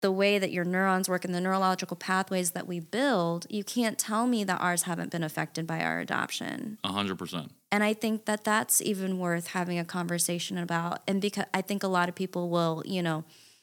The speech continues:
Speaker 1: try to suppress the voice that we're trying to bring to the table because it doesn't make them feel good, makes them feel
Speaker 2: A hundred percent.
Speaker 1: uncomfortable.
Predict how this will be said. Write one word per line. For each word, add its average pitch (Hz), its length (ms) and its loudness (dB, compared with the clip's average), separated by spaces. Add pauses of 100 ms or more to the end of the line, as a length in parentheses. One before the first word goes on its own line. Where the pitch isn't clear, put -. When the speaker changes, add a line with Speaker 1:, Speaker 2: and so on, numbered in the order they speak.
(1160)
Speaker 1:
try 190 220 2
to 185 80 2
suppress 175 720 0
the 185 160 -6
voice 170 400 0
that - 120 -4
we're 175 100 -4
trying 165 340 -2
to 175 80 -8
bring 170 320 -2
to 175 100 -8
the 165 80 -4
table 180 560 0
because 185 640 2
it - 360 -2
doesn't 180 300 2
make 175 300 -4
them 165 180 -2
feel 160 380 -4
good, 160 760 0
makes 175 260 -2
them 165 180 -2
feel 156 240 -4
Speaker 2:
A 156 40 0
hundred 180 300 2
percent. - 40 -6 (200)
Speaker 1:
uncomfortable. 254 420 0